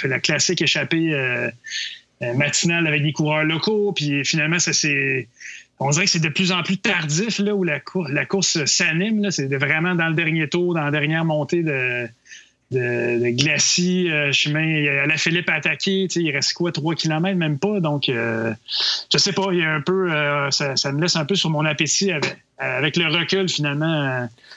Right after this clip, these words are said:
le scénario vraiment éculé qu'on, qu'on connaît, qui, qui se répète toujours, donc, euh, en tout cas.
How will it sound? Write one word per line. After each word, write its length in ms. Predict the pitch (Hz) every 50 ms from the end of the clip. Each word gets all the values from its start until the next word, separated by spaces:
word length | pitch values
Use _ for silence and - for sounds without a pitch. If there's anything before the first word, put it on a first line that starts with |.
| - -
le 80 | 143 135
scénario 460 | - - 160 160 156 147 151 165 180 165
vraiment 300 | 156 143 143 143 160 165
éculé 380 | 165 135 - 151 139 156 170
qu'on, 280 | 165 165 143 135 131 120
qu'on 180 | - 135 156 -
connaît, 340 | - 147 131 135 143 151 143
qui, 180 | - - 120 110
qui 100 | - -
se 140 | - -
répète 260 | 131 113 - 143 120 -
toujours, 380 | 135 123 120 120 143 139 139
donc, 320 | 135 131 120 117 117 - -
euh, 180 | 117 110 110
en 100 | 117 131
tout 120 | - - -
cas. 60 | -